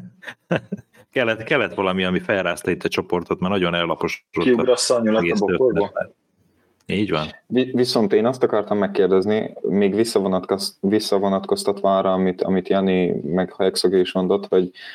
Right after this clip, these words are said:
Speaker 3: hogy a következő Hex Boron az, az nagyon nagy lehet. Ti, ti mit gondoltok? Milyen?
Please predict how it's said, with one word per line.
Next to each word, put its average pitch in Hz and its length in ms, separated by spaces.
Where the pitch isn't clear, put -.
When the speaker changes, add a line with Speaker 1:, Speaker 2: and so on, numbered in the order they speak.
Speaker 3:
hogy 98 120
a 101 60
következő 98 640
Hex 92 260
Boron 90 460
az, 90 360
az 90 540
nagyon 90 340
nagy 85 200
lehet. 90 400
Ti, 104 320
ti 110 80
mit 175 220
gondoltok? 87 640
Milyen? 95 680